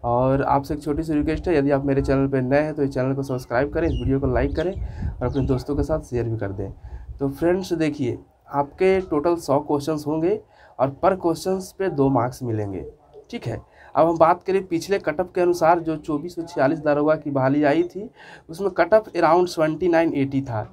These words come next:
जो general candidate का था। तो इस बार कट ऑफ तो वही रहेंगे या उससे, वो तो depend totally करता है कि level of questions पे। जैसे पिछले बार average level के questions थे,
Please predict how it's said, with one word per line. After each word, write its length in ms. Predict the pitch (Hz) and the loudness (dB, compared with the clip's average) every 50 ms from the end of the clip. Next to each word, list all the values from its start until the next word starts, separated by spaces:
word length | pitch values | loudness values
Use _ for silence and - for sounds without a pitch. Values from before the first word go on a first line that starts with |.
| - _ _ _ _ _ - | -16 _ _ _ _ _ -4
जो 120 | 175 170 | -4 -2
general 320 | 147 151 151 147 165 160 | 0 2 4 4 4 2
candidate 380 | 165 156 147 131 127 127 120 - | 2 2 0 2 2 2 0 0
का 140 | - 113 113 | -2 -4 -6
था। 280 | - 113 107 110 - - - - - - _ _ - | -6 -6 -8 -10 -10 -14 -20 -20 -20 -20 _ _ -6
तो 60 | 165 | -4
इस 140 | 196 185 196 | -2 2 4
बार 140 | 190 185 | 2 4
कट 220 | 180 - - 160 196 | 4 2 2 2 2
ऑफ 140 | 190 185 - - | 0 -2 -2 2
तो 100 | 190 185 | 4 6
वही 300 | 170 156 151 147 170 196 | 6 6 4 0 0 0
रहेंगे 400 | 185 180 175 185 180 185 202 214 | 2 2 4 4 4 4 6 6
या 180 | 202 175 147 147 | 6 6 4 2
उससे, 480 | 151 151 147 - 185 190 202 220 240 - - - - - - - - _ _ _ - | 2 -2 -4 -2 0 2 2 2 0 -2 -8 -18 -20 -20 -20 -20 -20 _ _ _ -2
वो 80 | 185 208 | -2 0
तो 120 | 214 233 | 0 0
depend 300 | 220 185 196 190 208 214 208 | 0 0 2 2 2 2 4
totally 320 | 185 175 165 175 185 190 | 2 2 2 2 0 0
करता 320 | 180 170 165 160 - 160 156 | 0 0 0 0 2 2 4
है 220 | 156 165 170 165 | 4 4 2 2
कि 140 | 165 170 160 | 0 0 2
level 220 | 147 147 143 143 143 | 2 4 4 6 4
of 80 | 135 139 | 4 2
questions 420 | - 127 117 - 131 123 113 110 | 0 -4 -4 -4 -4 -6 -6 -8
पे। 200 | - - 98 - - - - - - - - | -12 -14 -14 -14 -14 -18 -20 -20 -20 -8 -4
जैसे 220 | 143 143 139 160 165 | -4 -2 0 0 0
पिछले 320 | - 151 139 139 170 170 | 0 0 0 2 2 4
बार 160 | 165 160 160 143 | 6 6 6 4
average 320 | 143 143 139 143 165 160 | 4 2 2 2 2 2
level 240 | 156 156 156 151 156 | 2 2 2 2 0
के 100 | 156 151 | 0 -2
questions 460 | 147 147 139 139 - 160 156 147 - | -2 -2 -2 -2 -2 -6 -6 -6 -6
थे, 100 | 165 165 | -6 -6